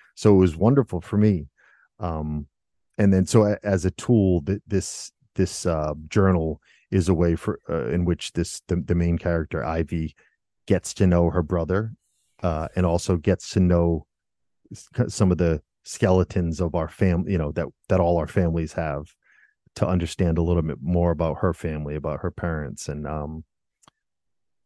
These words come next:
and then, and then it also has, uh, three or four other storylines,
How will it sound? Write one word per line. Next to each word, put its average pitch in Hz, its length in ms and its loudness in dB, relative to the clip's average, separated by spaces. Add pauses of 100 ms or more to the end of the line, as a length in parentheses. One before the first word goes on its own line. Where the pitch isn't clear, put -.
and 101 140 6
then, 123 260 8 (120)
and 113 140 8
then 120 100 8
it 120 160 6
also 123 300 4
has, 117 260 2
uh, 110 140 2 (340)
three 120 180 0
or 117 80 4
four 107 280 2
other 107 140 4
storylines, 101 920 -2